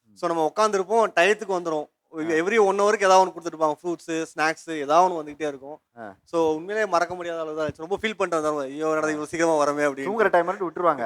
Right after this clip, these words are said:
Speaker 2: ஆமா. So, அந்த அளவுக்கு ரொம்ப நல்லாவே பார்த்துக்கிட்டாங்க. So, அடிஷனலா இன்னொன்னு பண்ணியிருந்தாங்க, அது ரொம்ப அட்ராக்ட் பண்ணிச்சு.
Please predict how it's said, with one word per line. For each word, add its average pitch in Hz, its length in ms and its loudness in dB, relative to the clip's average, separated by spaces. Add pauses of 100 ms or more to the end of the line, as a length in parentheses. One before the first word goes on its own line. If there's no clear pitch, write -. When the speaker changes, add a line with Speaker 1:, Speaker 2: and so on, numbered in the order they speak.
Speaker 2:
ஆமா. 160 280 4 (560)
So, 165 100 6
அந்த 175 180 6
அளவுக்கு 214 240 6
ரொம்ப 180 140 4
நல்லாவே 160 300 10
பார்த்துக்கிட்டாங்க. 139 500 0 (200)
So, 165 200 4
அடிஷனலா 214 320 0
இன்னொன்னு 196 280 4
பண்ணியிருந்தாங்க, 165 360 4
அது 139 160 4
ரொம்ப 156 260 4
அட்ராக்ட் 151 260 -4
பண்ணிச்சு. 127 380 -16